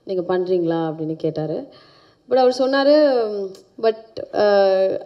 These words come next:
அது நீங்க பண்ணுனா சூப்பரா இருக்கும், but நீங்க பண்ணுவீங்களா அப்படின்னு எனக்கு தெரியல" அப்படின்னு சொன்னாரு. "அப்ப நீங்களே சொல்றீங்க நான் பண்ணுவேனா, நீங்களே டவுட்ல இருக்கும்போது நான் எப்படி சார் பண்ணுவேன்?" அப்படின்னு. "இல்ல, இல்ல, எனக்கு தெரிஞ்சு நீங்க பண்ண மாட்டீங்க, ஆனா நீங்க பண்ணா சூப்பரா இருக்கும்" அப்படின்னு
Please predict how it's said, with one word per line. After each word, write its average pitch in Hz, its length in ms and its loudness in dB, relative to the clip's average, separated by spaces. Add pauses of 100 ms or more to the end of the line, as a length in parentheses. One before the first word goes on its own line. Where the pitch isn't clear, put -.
அது 220 180 0
நீங்க 220 360 0
பண்ணுனா 330 800 10
சூப்பரா 277 360 6
இருக்கும், 254 320 4
but 240 80 6
நீங்க 226 220 2
பண்ணுவீங்களா 302 720 8
அப்படின்னு 262 200 0
எனக்கு 226 280 0
தெரியல" 220 300 0
அப்படின்னு 185 380 0
சொன்னாரு. 170 500 -4 (640)
"அப்ப 240 220 -2
நீங்களே 302 480 4
சொல்றீங்க 262 380 2
நான் 226 200 -2
பண்ணுவேனா, 240 400 0
நீங்களே 240 300 0
டவுட்ல 220 320 6
இருக்கும்போது 202 420 2
நான் 208 120 0
எப்படி 190 320 2
சார் 208 200 4
பண்ணுவேன்?" 180 320 2
அப்படின்னு. 165 440 -4 (480)
"இல்ல, 269 200 6
இல்ல, 254 420 4
எனக்கு 226 400 4
தெரிஞ்சு 294 200 6
நீங்க 320 180 8
பண்ண 254 240 2
மாட்டீங்க, 240 520 2
ஆனா 285 220 4
நீங்க 277 300 6
பண்ணா 269 360 -2
சூப்பரா 220 340 0
இருக்கும்" 180 400 -2
அப்படின்னு 170 160 -6